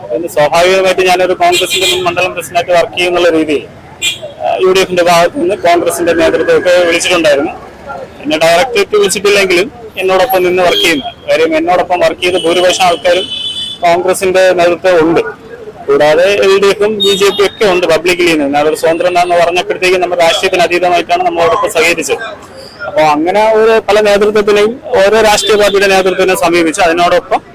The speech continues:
കോൺഗ്രസിന്റെ നേതൃത്വം സമീപിച്ചിട്ടുണ്ട്. അപ്പോ ഞങ്ങള് ഈ നിലപാടാണ് അവരുടെ അടുത്ത് അറിയിച്ചിട്ടുള്ളത്.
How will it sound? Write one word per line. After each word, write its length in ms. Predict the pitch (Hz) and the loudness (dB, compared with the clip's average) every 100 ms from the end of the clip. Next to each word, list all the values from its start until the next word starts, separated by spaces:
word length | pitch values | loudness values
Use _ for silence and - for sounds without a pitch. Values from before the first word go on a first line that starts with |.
| - | -4
കോൺഗ്രസിന്റെ 480 | 190 190 196 190 190 | 0 2 0 0 -2
നേതൃത്വം 420 | 185 180 180 196 | -2 -2 -2 -2
സമീപിച്ചിട്ടുണ്ട്. 680 | 190 185 202 202 190 160 120 - - - - - - | 0 0 2 2 0 -2 -4 -8 -20 -20 -20 -20 -16
അപ്പോ 160 | - 135 131 131 131 139 151 | -4 2 2 2 2 -2 -2
ഞങ്ങള് 480 | 143 131 151 190 | -4 0 2 2
ഈ 220 | 196 196 202 | 2 0 2
നിലപാടാണ് 500 | 185 196 202 202 208 | 2 2 4 2 2
അവരുടെ 160 | 196 | 2
അടുത്ത് 160 | 190 202 | 2 2
അറിയിച്ചിട്ടുള്ളത്. 560 | 185 196 190 165 113 | 2 0 -2 -2 -2